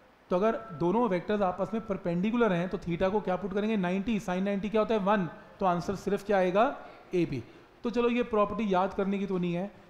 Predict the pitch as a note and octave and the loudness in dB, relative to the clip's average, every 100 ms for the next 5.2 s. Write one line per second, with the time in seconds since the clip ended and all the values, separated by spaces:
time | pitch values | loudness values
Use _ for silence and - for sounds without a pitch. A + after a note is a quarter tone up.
0 | - - F#3+ F#3+ G3+ G3+ G3 F#3 F#3 F#3+ | -12 -6 -2 0 0 0 2 2 2 0
1 | F#3 - - F3+ F3 E3+ F3 G3 F#3+ E3+ | -2 -8 -6 -2 0 0 0 -2 -4 -2
2 | F#3 E3 E3 F3 F3 F3+ - F#3 F3+ F#3+ | 0 0 0 2 0 -2 -4 -4 -2 -2
3 | D#3+ D#3 E3 G3 E3+ F#3 E3+ F#3+ F#3 F#3+ | -2 -2 -2 -4 -4 -4 -2 -2 0 0
4 | G3 G#3 G#3+ F#3+ G#3+ F3+ F3 D#3 C#3+ A2 | 2 2 2 0 0 0 0 -2 -4 -8
5 | F#2 | -10